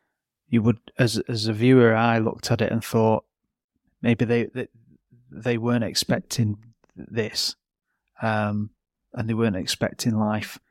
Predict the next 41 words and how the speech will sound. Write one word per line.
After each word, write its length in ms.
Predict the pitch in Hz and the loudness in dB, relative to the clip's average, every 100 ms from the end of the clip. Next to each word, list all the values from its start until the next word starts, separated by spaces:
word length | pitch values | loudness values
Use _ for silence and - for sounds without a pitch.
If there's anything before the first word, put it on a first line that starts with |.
| _ _ _ _ _ _ _ | _ _ _ _ _ _ _
for 180 | - 135 | -4 0
Max 400 | 113 107 - - | 0 -2 -4 -8
to 100 | - | -6
turn 300 | 117 - 107 | -4 -2 -2
out 260 | 113 120 - | 0 -2 -4
this 240 | 110 - | -6 -4
way, 220 | 110 107 107 | -4 -6 -6
and 120 | 107 | -8
it 100 | - | -6
took 260 | - - | -6 -6
them 200 | - 120 | -6 -2
a, 120 | 113 107 | -2 -4
a 80 | 113 | -6
real 320 | 113 113 110 | -4 -4 -4
adjustment 560 | 107 117 - - 107 - | -6 -6 -6 -4 -4 -4
to 120 | - | -8
try 260 | - 110 | -4 -2
and 100 | 107 | -2
understand 640 | 110 107 - - 120 123 110 | -4 -4 -6 -2 0 0 -2
that. 200 | 113 - _ _ _ _ _ _ _ _ 190 _ _ _ _ _ _ _ | -6 -14 _ _ _ _ _ _ _ _ _ _ _ _ _ _ _ _
But 140 | - - | -8 -4
they 120 | 110 | -4
do 300 | 104 131 117 | 2 4 4
understand 580 | 110 110 - 113 107 104 | 2 -2 -4 -4 -6 -6
it, 160 | 98 - | -8 -8
and 140 | 120 | -8
they 60 | 107 | -6
do 140 | 101 | -4
start 440 | 113 - 113 107 - | -4 -2 -4 -4 -8
to, 260 | - 107 - | -8 -8 -10
and 120 | 110 | -12
he 260 | 107 - 110 | -12 -12 -12
does 220 | - 110 - | -2 -2 -2
start 360 | - 113 98 | -4 -4 -4
to 100 | - | -8
connect 500 | - 117 110 - - | -6 -6 -6 -8 -8
with 180 | 117 - | -8 -4
Mom, 340 | 120 113 107 - | -2 0 -2 -8
doesn't 280 | - 127 120 | -12 -4 -2
he, 140 | 113 110 | -2 -6
through, 440 | - 107 110 110 | -6 0 0 -2